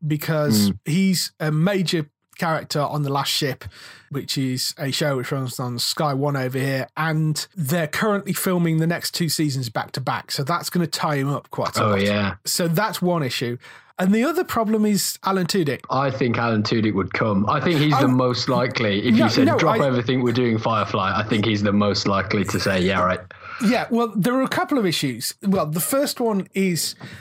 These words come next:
Speaker 1: um, he's currently one of the major characters on Powerless, which is the new D C show on N B C. He's like a cousin of Bruce Wayne, who runs this, who's a kind of idiot cousin that
Speaker 2: Oh,
Speaker 1: run,
Speaker 2: wow.
Speaker 1: that runs the, uh, the Wayne Enterprises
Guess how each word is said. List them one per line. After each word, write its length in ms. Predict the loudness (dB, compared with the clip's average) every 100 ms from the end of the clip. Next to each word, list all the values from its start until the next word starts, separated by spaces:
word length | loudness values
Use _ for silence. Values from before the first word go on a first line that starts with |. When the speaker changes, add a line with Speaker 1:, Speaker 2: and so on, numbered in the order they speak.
| -8 -2
Speaker 1:
um, 240 | 0 0
he's 220 | 0 -2
currently 540 | 0 0 0 2 2 0
one 300 | 0 0 2
of 200 | 0 2
the 180 | 2 2
major 260 | 2 0
characters 480 | -2 -2 -2 -4 -2
on 120 | -2
Powerless, 500 | -2 0 0 0 -2
which 220 | -4 -4
is 280 | -2 -2 -6 -8
the 400 | -2 0 -2 -4
new 200 | -2 -4
D 180 | -2 -4
C 180 | -2 -4
show 240 | -2 -2
on 200 | -2 -6 -8 -8
N 120 | -8
B 140 | -6
C. 300 | -6 -6 -10 -16 -20 -20 -20 -16
He's 200 | 0 2
like 180 | 2 0 -2 -2 -2
a 80 |
cousin 460 | -2 0 2 2 2
of 160 | 0 0
Bruce 300 | 0 0 0
Wayne, 280 | -2 -2 -8 -2
who 140 | 0
runs 360 | 0 0 -2 -2
this, 240 | -2 -4 -2
who's 180 | 0 0
a 60 |
kind 200 | -2 -2
of 80 | -2 -2
idiot 340 | 0 0 -2
cousin 360 | -2 -2 -2 -8 -14 -20 -20 -6
that 140 | -4
Speaker 2:
Oh, 40 | -2
Speaker 1:
run, 240 | 2 2
Speaker 2:
wow. 260 | 4 2 2
Speaker 1:
that 220 | 0 0
runs 340 | 2 2 0
the, 300 | 2 0 2 2
uh, 180 | 0 -2
the 160 | -2
Wayne 320 | 0 0 0
Enterprises 880 | 0 -2 -2 -2 -2 0 0 0 -4